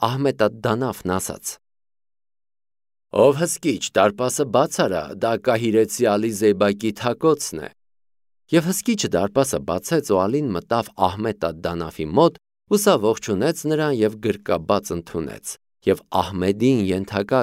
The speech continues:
քառասուն հոգին նույնպես բարևեցին Ալիին։ Իսկ հետո Ահմեդ ալ-Դանաֆ Ալիին շքեղ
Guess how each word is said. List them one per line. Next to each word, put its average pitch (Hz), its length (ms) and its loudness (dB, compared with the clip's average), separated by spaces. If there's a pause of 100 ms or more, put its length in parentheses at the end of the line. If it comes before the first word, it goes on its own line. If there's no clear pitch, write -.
(120)
քառասուն 92 560 -4
հոգին 123 420 0 (380)
նույնպես 156 360 0 (120)
բարևեցին 78 640 -8
Ալիին։ 62 420 -14 (880)
Իսկ 104 300 0
հետո 143 160 2 (240)
Ահմեդ 131 320 -2
ալ-Դանաֆ 107 540 0 (100)
Ալիին 117 400 0
շքեղ 110 300 -4